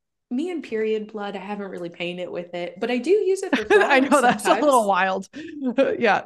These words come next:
Speaker 2: that's an out there one.
Speaker 1: It's a good fertilizer though. Like, it's really
Speaker 2: Oh,
Speaker 1: good.
Speaker 2: yeah.
Speaker 1: Like, if you're a gardener, I mean, I'm not, I've done it once where I've, like, taken my period blood and put it in a plant because I was like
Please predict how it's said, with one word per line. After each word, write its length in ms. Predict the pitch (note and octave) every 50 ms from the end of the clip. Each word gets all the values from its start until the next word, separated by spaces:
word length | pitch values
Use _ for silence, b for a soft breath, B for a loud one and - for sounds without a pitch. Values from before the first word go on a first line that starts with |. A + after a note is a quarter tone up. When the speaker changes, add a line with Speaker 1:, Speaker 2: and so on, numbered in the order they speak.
| - _ _
Speaker 2:
that's 240 | A#3+ A3 A3 A3
an 80 | A#3 A3
out 240 | F#3+ F#3+ F#3 F#3 -
there 160 | G3 F#3 F3
one. 300 | E3+ E3 E3+ E3 E3 - A3 -
Speaker 1:
It's 220 | B3 B3 B3 -
a 60 | G4 D#4+
good 200 | A#3+ D4 D#4+ D#4
fertilizer 800 | - - - G3+ A3 D4 F4 D4 G#3+ F3 F3 F3 - F3+ F3 F3
though. 380 | F3 E3 E3+ F#3 A3+ A#3+ A#3+ -
Like, 180 | G#3 G3 F#3+ G#3
it's 120 | G3+ G#3
really 460 | F#3+ F3+ F3+ F#3+ A3+ A#3+ C4 C4+ C#4+
Speaker 2:
Oh, 20 | D#4
Speaker 1:
good. 80 | D4+
Speaker 2:
yeah. 320 | D#4+ F4 F#4+ F#4 A#3+ F3+ D#3+
Speaker 1:
Like, 140 | F3 E3+ -
if 140 | - F#3 -
you're 220 | G#3+ G3+ F#3+ F3
a 40 | F3+
gardener, 680 | - F3 E3 E3 E3+ E3+ F#3+ G3+ A3 A#3 B3 C4+ C4+ C4+ b b b b b _ _ _ -
I 60 | G3
mean, 200 | F#3+ F#3 F3 E3
I'm 260 | - - - F3+ F3+
not, 400 | E3+ D#3 D3 D#3 F3 G#3+ A#3 - - _ -
I've 180 | G3+ F3+ F3
done 180 | E3+ F#3+ F3+ F#3
it 120 | F#3 - F#3
once 640 | F3+ E3+ D#3+ E3 E3+ E3 E3+ G3+ B3+ B3 - - -
where 300 | F3+ F3 F3+ F3 E3+ E3+ E3+
I've, 260 | - F3 F3 E3+ E3+
like, 220 | F3 E3 D#3+ D#3+
taken 300 | - - F3 E3+ E3+ F#3
my 140 | F#3 F3 E3+
period 640 | F3 E3+ - E3+ E3+ E3+ E3+ E3 E3+ E3+ E3 - -
blood 360 | E3+ E3+ D#3+ F3 F3 E3+ F3 E3+
and 220 | F3 E3+ E3+ E3+
put 180 | - - F3 E3
it 100 | D#3+ -
in 120 | E3 E3
a 40 | D#3+
plant 480 | - - - E3+ D#3+ E3 F3 F3 -
because 320 | - E3+ E3+ E3 E3+ D#3 -
I 80 | D#3
was 240 | D3+ D#3+ D#3+ D#3+ -
like 240 | - D3+ D3+ - -